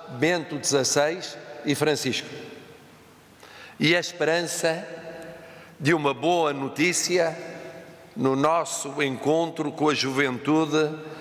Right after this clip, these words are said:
de todos os cantos da terra. A renovação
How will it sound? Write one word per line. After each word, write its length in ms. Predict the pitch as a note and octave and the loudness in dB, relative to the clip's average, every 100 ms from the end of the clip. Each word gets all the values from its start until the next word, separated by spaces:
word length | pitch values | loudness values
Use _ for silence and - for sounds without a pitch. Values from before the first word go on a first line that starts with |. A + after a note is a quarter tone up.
| - - | -14 0
de 140 | C3 | 0
todos 500 | B2 D3+ E3 E3 A2 | 4 4 4 0 -4
os 160 | B2 A2 | -4 -2
cantos 560 | - D3 D#3 - C#3 | 2 2 2 -4 -6
da 140 | - C#3 | 0 2
terra. 420 | C3+ B2+ G2+ F#2+ - - - - - - - - - - - - - - - - - - - - - - - | 2 2 -2 -8 -12 -14 -16 -16 -16 -16 -18 -20 -20 -20 -20 -18 -16 -16 -18 -20 -20 -20 -18 -18 -18 -14 0
A 60 | D3 | 2
renovação 1080 | D#3 D#3+ D#3+ C#3 C#3+ - D#3 E3+ F#3 A3 | 2 -2 -2 0 -2 0 0 0 -2 -8